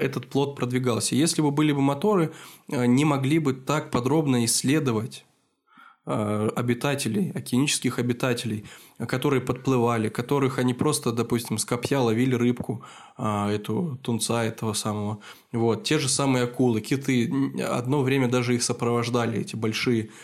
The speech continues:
а, большие рыбы, эти киты. А, и они сначала были поодаль, потом они приближались,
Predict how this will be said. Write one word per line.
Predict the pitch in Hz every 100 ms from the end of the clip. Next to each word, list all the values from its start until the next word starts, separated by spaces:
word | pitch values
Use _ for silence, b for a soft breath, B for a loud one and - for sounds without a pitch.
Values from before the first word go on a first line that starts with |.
| B B -
а, | 107 107 104 104 190
большие | 117 113 -
рыбы, | 117 127 156 123
эти | 107 107
киты. | 113 120 131 156 B B B -
А, | 113 107
и | 123 - 123 120
они | 120 120
сначала | 120 - 117
были | 117 113
поодаль, | - 117 120 147 139 110
потом | - 113 120
они | 117
приближались, | 113 127 113 117 110 117 151 123